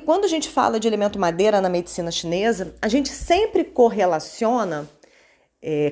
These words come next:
cada elemento com determinados órgãos do nosso corpo, com determinada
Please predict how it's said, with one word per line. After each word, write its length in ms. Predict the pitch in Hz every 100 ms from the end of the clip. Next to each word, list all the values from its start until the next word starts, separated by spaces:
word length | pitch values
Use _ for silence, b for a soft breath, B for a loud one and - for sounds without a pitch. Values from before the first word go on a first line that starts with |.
| 143
cada 240 | 302 294
elemento 720 | 262 185 170 262 233 - 185 -
com 120 | - 381
determinados 880 | 339 302 285 269 240 240 226 233 - -
órgãos 680 | 294 302 269 254 285 285 - -
do 140 | 208
nosso 320 | 202 156 -
corpo, 680 | 262 - 196 190 - 185 185 b b b b b
com 200 | 359 349
determinada 920 | 311 302 285 269 247 220 196 196 -